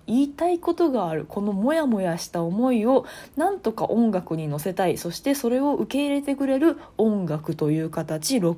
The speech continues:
クンロールという形に俺は魅了されたのであるっていうことを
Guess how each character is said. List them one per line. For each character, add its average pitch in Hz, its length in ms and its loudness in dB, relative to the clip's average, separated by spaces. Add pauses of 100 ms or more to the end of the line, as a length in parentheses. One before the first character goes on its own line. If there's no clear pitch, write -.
(120)
ク 226 80 -4
ン 233 160 6
ロ 247 180 6
ー 226 40 6
ル 190 100 -2
と 180 120 0
い 190 120 2
う 202 60 -2
形 202 360 -4
に 339 180 -2 (240)
俺 202 260 2
は 220 280 4 (100)
魅 196 200 0
了 302 220 2
さ 277 180 -4
れ 285 120 0
た 285 140 -2
の 220 160 2
で - 160 0
あ 277 140 2
る 277 100 0
っ 240 40 -2
て - 260 -8
い 226 80 0
う 247 160 0
こ 247 160 0
と 339 340 6
を 254 80 0